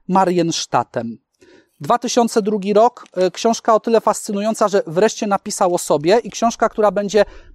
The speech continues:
bardzo mi potrzebna, ponieważ ten pan, który rzucił się do ratowania tych przedmiotów, żeby to nie, tego nie rozczłonkować, który próbował skompletować, uratować jak najwięcej, który,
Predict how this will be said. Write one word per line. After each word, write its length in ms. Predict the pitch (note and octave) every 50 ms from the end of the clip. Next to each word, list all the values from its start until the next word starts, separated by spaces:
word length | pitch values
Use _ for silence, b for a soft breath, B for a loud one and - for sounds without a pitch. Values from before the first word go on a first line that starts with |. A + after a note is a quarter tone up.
| b
bardzo 440 | - D#3+ G#3 G3+ F#3 E3+ E3 F#3 F3 - -
mi 160 | D#3+ E3+ E3 - _
potrzebna, 520 | _ F3+ - - - F3+ C#3+ C3 B2+ A#2 - - -
ponieważ 400 | F#3 G#3 A#3+ A3+ E3 C#3+ - -
ten 160 | - C4+ C4
pan, 300 | - - E3+ C#3 A#2+ B2 - _ _ B B B B B B B
który 400 | - - - A3+ A3 A3 G#3+ G#3+ - _ _ _
rzucił 380 | F3 D#3+ F#3+ D4 C#4+ - B3+ A3
się 140 | - B3
do 80 | G3 G#3+
ratowania 480 | G#3 G#3 - A3 F#3 G3+ A3 G#3+ G#3+ G3+
tych 160 | - G3+ -
przedmiotów, 480 | - - G3 F3 F#3 G3+ G3 - G3+
żeby 220 | F3+ F#3+ G3 F3+ -
to 120 | - G3
nie, 220 | F#3 F#3 F#3+ F#3 E3
tego 220 | - F#3+ F#3 F#3
nie 100 | F#3+ F#3
rozczłonkować, 680 | F#3 F#3+ - - - F#3+ F#3 D#3 - E3 C#3 B2+ - -
który 180 | - F3+ F#3+
próbował 320 | - G3+ A3 G#3+ G#3+ G#3+ G3+
skompletować, 800 | - - - A#3 A3+ G#3+ A#3 A3 G#3+ - A#3 G#3+ A#3 A3 - -
uratować 480 | G3+ G3 G3 F#3 - G#3 F#3+ G3+ F3
jak 120 | G3 F#3 F#3
najwięcej, 540 | G3 F#3+ E3+ F#3 D#3+ C#3 C3 - - B2+
który, 300 | - _ F#3+ F#3 G3 G3